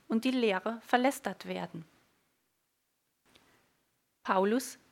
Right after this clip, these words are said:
bringt diesen Zusammenhang genauso. Er sagt, ihr, die ihr arbeitet, wie ihr eure Herren behandelt, das hat Auswirkungen auf den Namen Gottes,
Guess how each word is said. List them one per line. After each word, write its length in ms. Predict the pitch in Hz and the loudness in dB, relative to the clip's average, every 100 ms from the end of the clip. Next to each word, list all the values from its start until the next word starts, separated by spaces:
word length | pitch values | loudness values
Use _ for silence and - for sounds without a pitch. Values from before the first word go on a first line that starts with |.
| _ - | _ -2
bringt 240 | 233 220 | 0 0
diesen 300 | 233 262 262 | -2 -2 -2
Zusammenhang 600 | 233 - 196 185 208 226 | -4 0 0 0 -2 -2
genauso. 640 | 247 254 269 277 - 196 180 _ _ _ _ _ _ _ _ | 0 2 2 2 -2 -8 -10 _ _ _ _ _ _ _ _
Er 100 | 214 | -4
sagt, 380 | 208 190 - - | 0 0 -2 -4
ihr, 320 | 240 262 220 202 _ _ _ - | 0 2 2 -2 _ _ _ -12
die 80 | - | -2
ihr 200 | 202 - | 0 6
arbeitet, 720 | 220 254 214 185 175 - - - _ _ _ _ _ _ | 6 6 6 4 2 -8 -10 -20 _ _ _ _ _ _
wie 140 | 208 | -8
ihr 340 | - 240 302 247 | -4 2 2 2
eure 260 | - 190 180 | 0 2 2
Herren 360 | 208 269 294 254 | 4 4 6 4
behandelt, 640 | 196 196 190 - - - _ _ _ _ _ _ _ _ | 2 0 0 -6 -12 -20 _ _ _ _ _ _ _ _
das 200 | 185 - | -10 -6
hat 180 | 208 - | -6 2
Auswirkungen 880 | 180 185 - 220 226 226 262 269 277 - | 4 4 0 2 2 2 2 4 2 0
auf 200 | 190 - | -2 2
den 160 | 247 | 2
Namen 360 | 214 185 196 233 | 2 2 -2 0
Gottes, 460 | 262 - 285 - | 0 0 -6 -8